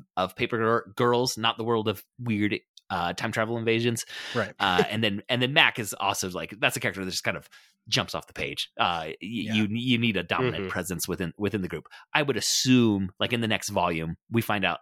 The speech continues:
Speaker 1: a little bit more about the family life of K J or, you know, whatever the backstory is for Tiffany and things like that.
Speaker 2: Right, 'cause K J is missing at the end of the volume, so they're like, "Well, where is she? We gotta go find her." <laughs>
Speaker 3: Mm-hmm.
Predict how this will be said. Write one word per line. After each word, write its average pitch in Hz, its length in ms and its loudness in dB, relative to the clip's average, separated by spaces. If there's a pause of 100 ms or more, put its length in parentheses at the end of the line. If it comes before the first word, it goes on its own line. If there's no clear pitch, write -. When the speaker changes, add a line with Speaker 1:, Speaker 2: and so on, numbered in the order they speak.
Speaker 1:
a 104 60 -2
little 95 140 0
bit 95 100 -4
more 90 120 0
about 82 160 -2
the 76 60 -18
family 76 260 -4
life 71 360 -10
of 76 160 -6
K 82 180 -2
J 71 320 -4 (300)
or, 87 440 2
you 98 140 -2
know, 78 80 -2
whatever 92 300 0
the 90 80 -4
backstory 76 400 -2
is 82 120 -4
for - 100 -10
Tiffany 71 280 -6
and 76 80 -12
things 80 160 -8
like 67 140 -8
that. - 180 -14 (260)
Speaker 2:
Right, 175 160 4
'cause 160 140 -2
K 196 140 6
J 165 140 4
is 123 120 -2
missing 147 340 0
at 117 80 -2
the 117 80 -2
end 117 120 0
of 101 40 -6
the 101 60 -4
volume, 101 380 0
so - 120 -8
they're 98 100 -2
like, 95 180 -4
"Well, 110 160 2
where 120 180 2
is 113 80 0
she? - 140 -8
We 95 100 -8
gotta 107 140 -2
go 101 80 -4
find 110 300 -2
her." - 180 -4 (340)
<laughs> - 340 -16
Speaker 3:
Mm-hmm. 107 260 0